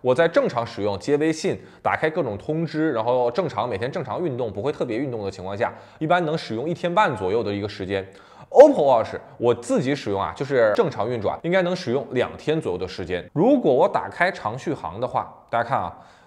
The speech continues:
你会保留通知、计步、心率、公交卡这些功能，也就是它的这些核心基础功能都在保留的情况下，你开启长续航，依然能够使用啊。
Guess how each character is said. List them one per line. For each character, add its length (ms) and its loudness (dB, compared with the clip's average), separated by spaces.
你 260 0
会 220 4
保 360 6
留 440 0
通 260 2
知、 300 2
计 220 0
步、 400 0
心 360 0
率、 380 0
公 180 2
交 140 10
卡 340 0
这 160 4
些 160 0
功 160 -4
能， 120 -10
也 80 -2
就 120 0
是 240 2
它 220 4
的 80 4
这 100 2
些 140 2
核 300 0
心 240 -2
基 180 -4
础 160 -6
功 180 -6
能 180 -4
都 140 2
在 140 6
保 280 6
留 120 0
的 60 2
情 180 -6
况 160 0
下， 300 0
你 100 -4
开 220 4
启 100 -4
长 220 -8
续 100 -4
航， 320 -4
依 100 0
然 220 4
能 100 -4
够 160 4
使 160 -10
用 180 -2
啊。 200 0